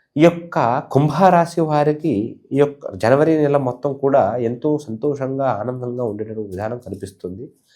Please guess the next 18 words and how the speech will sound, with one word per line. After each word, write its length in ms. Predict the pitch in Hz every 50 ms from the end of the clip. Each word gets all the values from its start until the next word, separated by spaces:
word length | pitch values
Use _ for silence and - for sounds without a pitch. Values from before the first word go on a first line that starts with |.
| _ _ _ - _ _ _ _ _ -
ఎన్నో 300 | - - 131 143 151 160 170 147 113
బాధలు 420 | 98 120 139 147 151 151 151 151 143
ఎన్నో 240 | 120 123 139 151
సమస్యల 480 | 139 - 120 123 135 135 - - 139 135
నుంచి 340 | 135 135 131 131 131 - 151 135 120
ఎంతో 280 | 110 113 110 - 147 143
కాలంగా 440 | 147 135 131 131 135 135 135 131 131
వీరు 220 | 127 123 123 123
పడుతున్నటువంటి 520 | 101 104 - - 131 131 131 127 131 131
ఒక 100 | 123 110
బాధల 300 | 87 - 104 113 127 131 123
నుంచి 320 | 123 123 120 113 - - 117 101
పూర్తిగా 560 | - - - 127 123 - - 135 127 131 123 120 117 120
విముక్తి 400 | 117 123 127 143 143 - - - - - _ -
చెంది 340 | - - 110 123 135 120 90 92 123 - - _ _ _ _ _ _ _ _
ప్రశాంతమైనటువంటి 800 | - - 120 - - 165 165 165 170 165 160 156 156 151 147 135
జీవితంలోకి 540 | - 110 120 135 143 - 147 143 143 139 131
వీళ్ళు 320 | 127 131 131 131 131 123